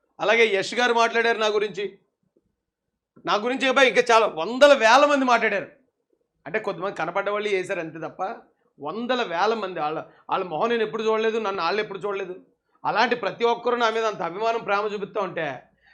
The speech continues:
దీనికి మెయిన్ కారకుడు అయితే చంద్రబాబు నాయుడు గారండి. చంద్రబాబు నాయుడు గారు ఇంత పెద్ద కుటుంబాన్ని,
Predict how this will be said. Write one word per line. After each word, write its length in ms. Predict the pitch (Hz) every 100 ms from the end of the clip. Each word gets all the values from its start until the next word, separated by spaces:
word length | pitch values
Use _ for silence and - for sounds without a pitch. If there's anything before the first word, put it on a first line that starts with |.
| _
దీనికి 280 | 180 254 262
మెయిన్ 280 | 202 202 262
కారకుడు 360 | 247 262 254 254
అయితే 160 | 247
చంద్రబాబు 360 | 269 233 240 247
నాయుడు 140 | 240
గారండి. 460 | 226 208 170 143 _ _ _ _ _ _ _ 180
చంద్రబాబు 260 | 220 254
నాయుడు 180 | 262 262
గారు 160 | 262 269
ఇంత 260 | 277 254
పెద్ద 160 | 240 202
కుటుంబాన్ని, 760 | 214 226 240 254 254 269 262